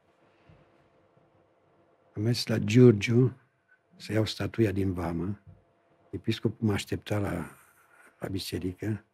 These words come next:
episcopul Robu. Era prima dată când venea o statuie așa, un pelerinaj. Vama ieșea, vrea numai decât să vadă ce e în cutia aceea.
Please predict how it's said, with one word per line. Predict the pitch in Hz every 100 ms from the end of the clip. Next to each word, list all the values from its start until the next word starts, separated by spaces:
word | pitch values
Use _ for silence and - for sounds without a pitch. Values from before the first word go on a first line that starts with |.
| _ _ _ _ _ _
episcopul | 98 - 90 87
Robu. | 87 87 98 90 _ _ _ _
Era | - 95
prima | - 107 95
dată | 98 82
când | - -
venea | - -
o | -
statuie | - - - - -
așa, | - - - - -
un |
pelerinaj. | - - - - - - - _ _ - - _ _ _ _ _ _ _ _
Vama | - 113 127 131
ieșea, | 120 127 127 120 - -
vrea | 110 127
numai | 143 127
decât | 113 110 127
să | 123
vadă | 135 127
ce | 127 -
e |
în | 156
cutia | 151 127 - 139 131 - - _ _ _ _ _ _ _ -
aceea. | - 117 - 95